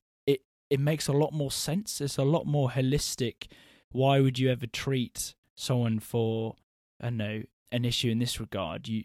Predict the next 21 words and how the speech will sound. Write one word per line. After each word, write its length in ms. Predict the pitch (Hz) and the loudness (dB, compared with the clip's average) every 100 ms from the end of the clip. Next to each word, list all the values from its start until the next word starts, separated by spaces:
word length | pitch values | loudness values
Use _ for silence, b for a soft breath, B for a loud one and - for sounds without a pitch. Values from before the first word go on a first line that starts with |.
| - | -6
in, 180 | 117 110 | -4 -4
like, 340 | 110 107 - - _ _ - | -4 -8 -14 -20 _ _ -20
j-, 120 | - | -16
one 320 | 127 127 123 | -6 -2 0
part 240 | 120 117 107 | 0 0 0
of 80 | 113 | -4
their 100 | 110 | 0
body, 380 | 123 120 98 | 4 4 2
where 180 | 107 113 | -2 -2
you 140 | 113 117 | -2 -2
should 240 | 135 123 | -4 -4
treat 240 | - 135 | -2 -2
the 80 | 123 | 0
whole 240 | 120 135 123 | 0 2 2
person 380 | 135 131 131 127 | 0 0 -2 -2
as 100 | 123 | -2
a, 240 | 127 120 | -2 -2
as 120 | 135 | -4
a 60 | 135 | 2
whole 200 | 143 139 | 4 6
organism? 540 | 170 175 90 67 - | 4 2 -4 -10 -18